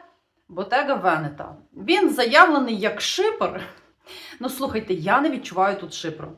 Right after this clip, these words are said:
Е, це замша, фруктова замша, по суті. Дуже ніжна, дуже приємна.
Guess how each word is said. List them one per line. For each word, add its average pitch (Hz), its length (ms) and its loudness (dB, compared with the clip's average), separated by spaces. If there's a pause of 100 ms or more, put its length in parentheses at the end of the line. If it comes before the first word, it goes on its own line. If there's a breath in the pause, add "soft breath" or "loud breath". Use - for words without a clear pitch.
(1120 soft breath)
Е, 202 380 4
це 294 140 0
замша, 269 920 4
фруктова 302 480 0
замша, 185 500 0
по 220 200 -10
суті. 175 460 -10
Дуже 233 420 -2
ніжна, 185 460 -2
дуже 240 280 -4
приємна. 180 760 -2